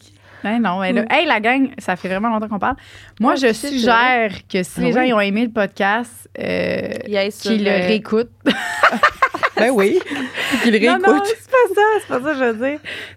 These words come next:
Speaker 1: C'est que là, on a comme dit deux points. Fait que, puis il y en a vraiment beaucoup. On va en redire d'autres dans l'after show.
Speaker 3: Sur Patreon.
Speaker 1: Sur Patreon. Euh, mais peut-être,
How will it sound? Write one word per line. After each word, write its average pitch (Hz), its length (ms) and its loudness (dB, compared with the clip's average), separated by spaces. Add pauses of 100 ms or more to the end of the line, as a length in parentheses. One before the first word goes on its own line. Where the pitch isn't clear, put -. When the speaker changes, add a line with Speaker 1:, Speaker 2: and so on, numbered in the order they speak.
Speaker 1:
C'est 269 120 0
que 247 60 -4
là, 381 160 2
on 330 40 2
a 269 100 4
comme 254 280 2
dit 214 180 -2
deux 269 220 4
points. 240 480 2
Fait 202 200 -2
que, 208 140 0
puis 196 140 -8
il - 20 0
y 208 40 4
en 202 160 2
a 233 180 -2
vraiment 214 360 0
beaucoup. 226 280 -2
On 247 100 2
va 190 160 2
en 185 40 -6
redire 190 280 -2
d'autres 240 160 2
dans 220 100 2
l'after 185 460 -2
show. 226 380 -6 (140)
Speaker 3:
Sur 185 200 -14
Patreon. 190 440 -6
Speaker 1:
Sur 190 120 -8
Patreon. 208 480 -2 (580)
Euh, 190 400 2
mais 190 200 -2
peut-être, 240 440 -2